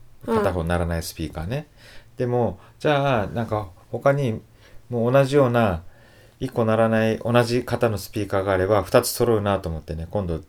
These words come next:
Speaker 2: ジャンクでね、
Speaker 1: うん。
Speaker 2: 一個壊れてるっていうスピーカーを千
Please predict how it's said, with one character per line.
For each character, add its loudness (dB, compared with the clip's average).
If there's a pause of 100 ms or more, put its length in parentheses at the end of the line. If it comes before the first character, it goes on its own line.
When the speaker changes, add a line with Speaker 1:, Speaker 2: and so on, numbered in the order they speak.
(160)
Speaker 2:
ジ 2
ャ 4
ン 4
ク 0
で -2
ね、 -2
Speaker 1:
う 0
ん。 -2
Speaker 2:
一 -6
個 -18
壊 2
れ 2
て -8
る 0
っ 0
て -12
い -6
う -14
ス -6
ピ -2
ー 0
カ 0
ー 6
を 0 (420)
千 2